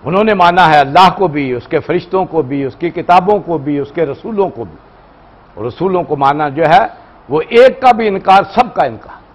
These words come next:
इसलिए ला नुफर्रिकु बैना अहदिम मिन रुसुलिही व कालू समेना व अताना। और ये मानने वाले हैं, इनका दावा क्या है? "अल्लाह, हमने सुन लिया और हमने मान लिया, हमने अताअत इख्तियार कर ली।"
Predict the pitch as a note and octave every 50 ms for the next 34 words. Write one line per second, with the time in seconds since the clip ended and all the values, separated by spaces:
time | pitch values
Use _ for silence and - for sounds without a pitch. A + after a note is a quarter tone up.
0 | _ _ _ _ _ _ _ _ _ _ - C#3 A#2+ C3 D3+ F#3 G#3+ B3 A#3+ F3+
1 | D#3 D#3 E3+ E3 D3+ - - F#3+ A3 G3+ G#3 E3+ D3+ F3 D3 C#3+ D3+ D#3 D#3 D3+
2 | C#3+ C3+ C3+ C3+ C3 C#3 C3 B2 B2 A#2+ A2 - - B2 A#2 B2 A#2+ _ _ _
3 | _ _ _ _ _ _ _ _ _ _ _ A2+ C#3+ D3 - - E3 F3 F#3 F#3
4 | G3+ A3+ B3+ C4 A#3 - - - - D#3 D3+ D#3 F#3+ G#3 G3 F3 E3 E3 D3+ D3
5 | C#3+ C#3 C3+ B2+ B2 A#2 B2+ B2 A2 A2 A#2 - - B2 C3+ C3 A2 A2 A#2 A#2
6 | A#2+ B2 A#2+ A#2 - - - - - - C#3+ D3 D3 C#3 D3 C3 C3+ C#3 D3 D#3+
7 | F3 F#3 F#3+ G3 E3+ F3 E3+ F3+ F#3 G3+ F3 C#3+ F#3 F3 E3 D#3+ - E3+ C#3+ B2+
8 | F3 G#3+ A3+ A#3+ A#3+ A#3 - C4 B3 A#3+ A3 A#3+ B3+ B3+ A#3+ - - - - -
9 | _ - A3 B3+ C#4 C#4 C#4+ D4+ D#4 E4+ E4+ E4 B3 A#3+ B3+ B3+ B3+ C4 C4 B3+
10 | A3 - - - G#3 A#3+ A#3+ A#3+ A3+ A3 G#3+ G#3+ G3+ G3 F#3 E3 - D3 E3 E3
11 | E3 D#3+ D3+ C3+ B2 A2+ G2+ E2+ - - _ _ _ _ _ _ _ _ _ _
12 | _ _ _ _ _ _ _ _ _ _ _ _ _ _ _ _ _ _ _ _
13 | _ _ _ _ _ _ - G3 A3 G3+ F#3 D#3+ C#3 - D3 C3+ C3+ - C3+ A#2
14 | - - - G#2 F2 E2 - - - - _ _